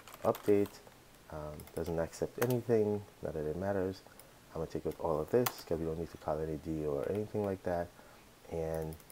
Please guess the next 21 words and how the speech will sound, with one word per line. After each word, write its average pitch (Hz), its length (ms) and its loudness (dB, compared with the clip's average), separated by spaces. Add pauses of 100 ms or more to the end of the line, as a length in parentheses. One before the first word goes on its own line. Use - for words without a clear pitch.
(240)
if - 100 -6
it's 85 140 0
successful, 90 800 4 (360)
I 82 80 -8
copy - 300 -4
this, 80 320 -2 (580)
and 73 440 -6
I, 78 100 -4 (200)
I - 40 -2
paste - 360 -2
it - 100 -6 (120)
here. 104 320 6 (600)
Uh, - 100 -8
I - 20 -6 (120)
take - 140 -6
out - 80 -4
the - 100 -8
extra - 260 -4
line. 92 460 0 (960)
Um, 78 340 -8 (2000)
oh, 78 140 6